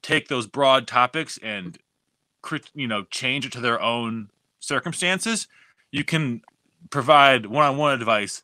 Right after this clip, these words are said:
without totally derailing everyone else's experience. And that's, like, personally, that's, like, the, uh,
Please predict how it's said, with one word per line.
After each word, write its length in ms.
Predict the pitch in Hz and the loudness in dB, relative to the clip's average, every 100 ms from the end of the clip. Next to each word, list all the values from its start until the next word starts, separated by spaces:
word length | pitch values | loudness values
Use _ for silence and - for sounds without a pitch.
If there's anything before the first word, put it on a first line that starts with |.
| _ | _
without 360 | 135 139 139 - _ | 0 4 4 2 _
totally 400 | - 143 135 123 | -10 -6 -6 -6
derailing 840 | 110 110 95 110 127 120 107 95 82 _ _ _ _ _ | -6 -8 -6 -4 -2 -2 -4 -8 -12 _ _ _ _ _
everyone 320 | 135 127 127 | -8 -6 -4
else's 280 | 117 123 - | -2 -2 -4
experience. 920 | 98 - - 107 107 87 67 - - - _ _ - | -10 -12 -8 -8 -8 -12 -16 -14 -14 -16 _ _ -14
And 120 | 107 | -2
that's, 220 | 131 131 | -2 0
like, 380 | 147 120 90 - _ _ _ _ _ _ | 0 0 0 -8 _ _ _ _ _ _
personally, 520 | - 156 151 131 110 | -2 -2 -2 -4 -6
that's, 240 | 98 104 - | -2 -4 -2
like, 220 | 104 - | -6 -6
the, 220 | 110 95 | -6 -2
uh, 300 | 90 85 73 | 0 0 -2